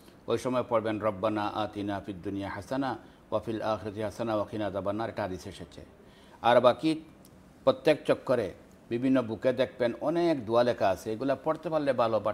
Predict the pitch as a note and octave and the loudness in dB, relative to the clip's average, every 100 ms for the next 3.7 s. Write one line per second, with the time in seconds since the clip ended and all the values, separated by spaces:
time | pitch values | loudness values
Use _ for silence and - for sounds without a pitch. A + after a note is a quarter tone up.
0 | G#2 F#2 A2 G#2+ G2 G2 G2+ G2 G#2 G2+ | -4 -6 -4 -4 -4 -6 -4 -4 -4 -4
1 | G#2+ G2 G2 C3 A#2+ C#3+ D3 - - - | -4 -6 -2 -2 0 -2 -2 -4 -12 -20
2 | - - G2+ - - - A2+ A#2+ - F#2+ | -20 -2 -2 -2 -12 -12 -2 -2 -2 -4
3 | G#2 G#2+ G#2+ A2 G2+ A2 | -4 0 -2 -2 -2 0